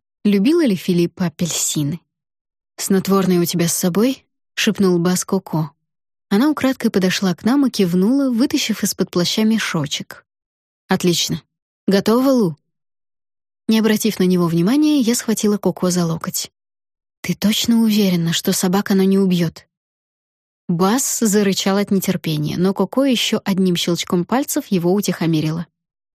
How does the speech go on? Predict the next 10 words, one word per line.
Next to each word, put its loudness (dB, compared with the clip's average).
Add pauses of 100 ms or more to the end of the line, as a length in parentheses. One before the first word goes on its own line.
(240)
Она 2
снова 2
кивнула, 2
а 2
затем 0
коснулась 0
острым 0
ногтем -2
своего 2
предплечья. -4